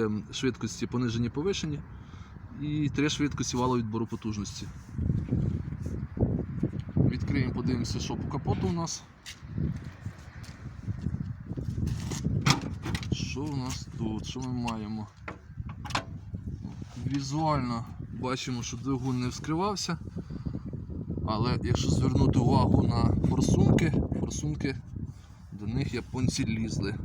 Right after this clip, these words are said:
тобто міняли. Ну, на вісімсот мотогодин це може бути, дивлячись, яке паливо. По шасі бачимо, він не сильно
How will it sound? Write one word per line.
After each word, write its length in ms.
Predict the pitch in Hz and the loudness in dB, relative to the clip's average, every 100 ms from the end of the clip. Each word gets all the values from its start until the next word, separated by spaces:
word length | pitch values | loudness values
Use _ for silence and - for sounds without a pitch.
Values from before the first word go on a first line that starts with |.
| - | 2
тобто 300 | - - - | 2 2 2
міняли. 480 | 110 110 107 95 98 - - - - - - - - - - - - - - - - - | 2 2 2 2 2 0 -2 -2 -4 -6 -4 -4 -2 -2 -4 -6 -4 -4 -2 -4 -2 -2
Ну, 140 | - - - - - - | -2 -2 -4 -2 0 0
на 400 | 120 - - 123 | 0 0 -2 -2
вісімсот 580 | 117 123 - 123 135 - - - | -2 -2 0 2 2 0 -2 -2
мотогодин 680 | - 113 113 - 156 160 - | -2 0 2 2 2 0 -2
це 180 | - 117 | -4 -2
може 340 | 120 117 110 | -2 -2 -4
бути, 400 | 104 101 95 95 101 | -6 -8 -8 -8 -6
дивлячись, 300 | 110 110 107 | -4 -4 -6
яке 200 | 95 113 | -6 -6
паливо. 420 | 107 98 95 90 - - - - - - - - | -4 -4 -2 -4 -6 -6 -12 -12 -12 -12 -12 -8
По 80 | 160 | -4
шасі 380 | - 165 - 170 | -2 -4 -2 0
бачимо, 380 | 143 131 131 | 0 -2 -2
він 100 | 127 | -4
не 60 | 139 | -4
сильно 380 | - 220 196 | -4 -2 0